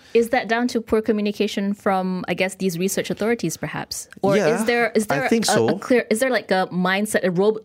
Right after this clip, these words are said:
Speaker 1: obstacle
Speaker 2: Oh,
Speaker 1: within
Speaker 2: well,
Speaker 1: public perception about
Speaker 2: part of
Speaker 1: nuclear?
Speaker 2: it is, of course, because, uh, uh, is, is, part of it is because of our poor communication. But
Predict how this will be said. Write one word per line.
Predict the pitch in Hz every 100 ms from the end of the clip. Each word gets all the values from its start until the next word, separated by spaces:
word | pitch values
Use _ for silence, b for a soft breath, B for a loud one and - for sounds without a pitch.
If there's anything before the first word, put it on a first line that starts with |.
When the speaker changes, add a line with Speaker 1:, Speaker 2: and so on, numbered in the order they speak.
| -
Speaker 1:
obstacle | 185 - 208 196
Speaker 2:
Oh, | 170
Speaker 1:
within | 180 190 185
Speaker 2:
well, | 175
Speaker 1:
public | 120 196 185 -
perception | 180 - - - 165
about | 147 -
Speaker 2:
part | 175 196
of | 151
Speaker 1:
nuclear? | 131 156
Speaker 2:
it | 117
is, | 101
of | 80
course, | - 120
because, | 101 - 113 - -
uh, | 90 87 - _ 117
uh, |
is, | 127 143 131
is, | - 123 - -
part | 175
of | 147 147
it |
is | 131 101
because | 107 - 123
of | - -
our | 90 92
poor | - - 127 123
communication. | 117 - 98 95 95 87 - - 107
But | 95 -